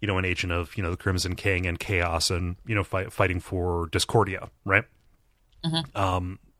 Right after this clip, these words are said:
Speaker 1: they're very much on the side of Order. Um, and it's a little, I, I think that it's like a, like a, like a growing pain kind of thing,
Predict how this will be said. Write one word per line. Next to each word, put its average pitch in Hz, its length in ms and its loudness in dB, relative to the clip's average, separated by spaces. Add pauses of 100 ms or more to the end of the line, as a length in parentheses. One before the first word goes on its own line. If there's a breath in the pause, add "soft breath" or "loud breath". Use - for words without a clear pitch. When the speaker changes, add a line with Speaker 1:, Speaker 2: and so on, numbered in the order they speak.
(360)
Speaker 1:
they're 147 160 8
very 135 240 6
much 107 180 2
on 104 60 2
the 95 80 2
side 92 220 2
of 85 80 -2
Order. 90 380 0 (460 loud breath)
Um, 98 340 4
and 113 120 4
it's 104 140 2
a 110 40 6
little, 117 600 4 (880)
I, 120 480 0
I 113 40 6
think 113 200 2
that 110 80 6
it's 95 120 2
like 101 140 4
a, 101 60 4
like 101 260 0
a, 95 180 0
like 104 200 0
a - 20 -6
growing 104 380 2
pain 165 240 2
kind 170 160 4
of 160 80 2
thing, 180 300 0